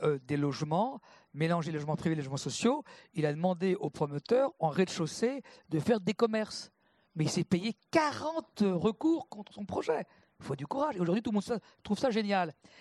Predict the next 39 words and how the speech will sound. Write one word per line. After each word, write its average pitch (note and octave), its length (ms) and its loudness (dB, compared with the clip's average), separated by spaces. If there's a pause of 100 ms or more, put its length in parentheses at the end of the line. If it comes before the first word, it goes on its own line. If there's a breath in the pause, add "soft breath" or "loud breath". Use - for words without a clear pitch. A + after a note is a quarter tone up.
(140 loud breath)
Simplement, G3+ 380 4
il F#3+ 100 0
note F#3+ 260 4 (160)
que D#3 100 0
par F3+ 160 2
rapport F3 200 2
aux D#3+ 80 0
jeunes F3 320 4
qui - 160 -20
viennent E3 320 0 (400 loud breath)
avec C#3+ 260 -2
les D3 120 -2
logements C#3+ 320 0
sociaux, C#3+ 420 0 (400 loud breath)
il - 80 -6
y - 20 2
a B2 40 0
beaucoup - 240 -4
de C#3 60 -8
jeunes B3+ 280 4
qui - 120 -12
sont, A#3 300 0 (400 loud breath)
qui - 80 -6
ont D3 40 -2
besoin D#3 240 2
d'être F#3 160 0 (180)
accompagnés. C4 680 2 (200)
Donc, G3+ 220 2
ils F3+ 100 -2
s'interrogent, A3+ 640 0
comment A3+ 260 2
est-ce - 120 -8
que G#3 100 -2
j'accompagne, A3+ 480 2
vous G3+ 120 -2
voyez ? A3+ 160 -2 (300 loud breath)
Donc, B3 160 4
vous C#4+ 140 2
avez B3+ 260 4